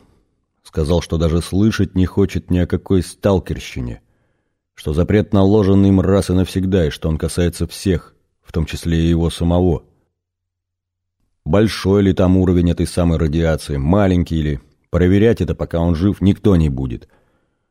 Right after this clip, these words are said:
Потому что подрывать свой авторитет он, Силадан, не позволит.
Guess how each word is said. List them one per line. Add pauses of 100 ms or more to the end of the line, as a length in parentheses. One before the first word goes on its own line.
(240)
Потому
что
подрывать
свой
авторитет (120)
он,
Силадан,
не
позволит.